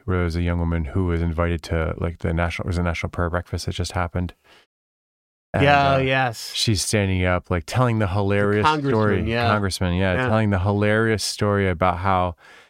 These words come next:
Speaker 1: you know, she had to get up here early, and her fiance kept pulling her back into bed with her, with him, and, you know, her fiance went, pulled her back in bed with him, and,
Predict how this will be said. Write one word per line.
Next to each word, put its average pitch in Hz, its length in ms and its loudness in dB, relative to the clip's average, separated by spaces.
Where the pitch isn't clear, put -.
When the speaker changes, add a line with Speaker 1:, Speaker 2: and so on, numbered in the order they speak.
Speaker 1:
you 98 80 2
know, 90 60 2
she - 180 -2
had 113 280 2
to 117 80 0
get 113 120 2
up 110 200 2
here 107 180 2
early, 101 720 2
and 95 240 0
her 98 240 0
fiance 104 680 0
kept 101 220 -4
pulling 104 260 0
her 98 80 0
back 92 280 0
into 90 160 0
bed 98 260 0
with 95 160 -2
her, 85 340 -2
with 98 280 0
him, 90 320 0
and, 85 320 -2
you 117 80 2
know, 87 340 0
her 107 80 -2
fiance 107 340 0
went, 98 200 -2
pulled 117 180 2
her 104 60 2
back 95 180 0
in 92 80 -2
bed 90 120 0
with 82 140 -6
him, 76 260 -2
and, 87 140 0